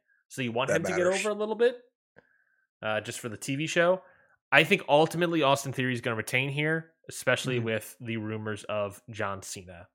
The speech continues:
Speaker 1: down the pipeline.
Speaker 2: Yeah, I think the best way, like I said, to book it is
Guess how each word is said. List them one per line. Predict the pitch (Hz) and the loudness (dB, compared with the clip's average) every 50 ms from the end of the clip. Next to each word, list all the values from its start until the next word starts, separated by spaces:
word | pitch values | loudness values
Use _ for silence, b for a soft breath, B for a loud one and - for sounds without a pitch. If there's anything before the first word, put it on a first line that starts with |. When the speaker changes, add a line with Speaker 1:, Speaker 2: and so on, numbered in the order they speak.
| _ _ _ _ | _ _ _ _
Speaker 1:
down | - 92 90 87 85 | -14 -14 -14 -12 -18
the | 98 | -18
pipeline. | - - - - - - - - - - 60 - 123 _ _ _ _ _ _ _ _ _ _ _ _ _ _ _ _ _ _ _ _ _ _ - _ _ _ _ _ | -18 -14 -12 -12 -12 -12 -14 -18 -16 -16 -16 -16 -18 _ _ _ _ _ _ _ _ _ _ _ _ _ _ _ _ _ _ _ _ _ _ -20 _ _ _ _ _
Speaker 2:
Yeah, | - 151 165 156 | 6 8 8 8
I | 147 | 8
think | 143 175 165 - | 8 6 6 6
the | 170 139 | 6 8
best | 160 165 165 - - | 8 8 8 6 6
way, | 156 160 160 147 | 6 8 8 10
like | 147 139 127 120 | 8 6 6 4
I | 117 | 0
said, | 113 - 143 123 113 | -2 -4 -4 -4 -4
to | 104 | -6
book | 101 127 123 117 - - | -4 -4 -4 -4 -4 -4
it | 110 107 104 - _ - | -4 -4 -4 -6 _ -8
is | 104 107 107 104 104 104 101 101 101 95 - - - - - - | -6 -4 -4 -4 -4 -4 -6 -8 -8 -6 -4 -4 -4 -4 -6 -8